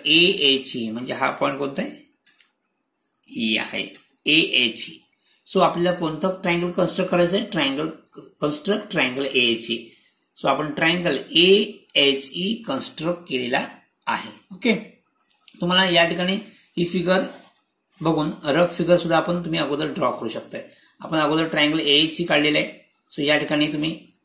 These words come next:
या प्रकारे रे ड्रॉ करा, स्केलचा वापर करा, नंतर हा point या ठिकाणी जोडून घ्या. तुम्हाला इथे आर्क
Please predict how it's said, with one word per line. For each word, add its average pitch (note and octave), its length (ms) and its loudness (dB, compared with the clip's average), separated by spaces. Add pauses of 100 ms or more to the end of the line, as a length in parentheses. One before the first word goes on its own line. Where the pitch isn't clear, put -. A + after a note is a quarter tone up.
(180)
या C#3 120 4
प्रकारे C#3 380 2
रे C#3+ 180 4
ड्रॉ D3 180 4
करा, D3+ 240 2 (4000)
स्केलचा D#3 560 0 (800)
वापर C3+ 280 6
करा, B2+ 240 0 (580)
नंतर C#3 260 0
हा C3+ 140 4
point C#3 260 0
या C3+ 100 6
ठिकाणी C3 220 -2
जोडून C3 240 2
घ्या. C3+ 160 0 (1400)
तुम्हाला C3+ 240 2
इथे C3 220 0
आर्क C3 340 4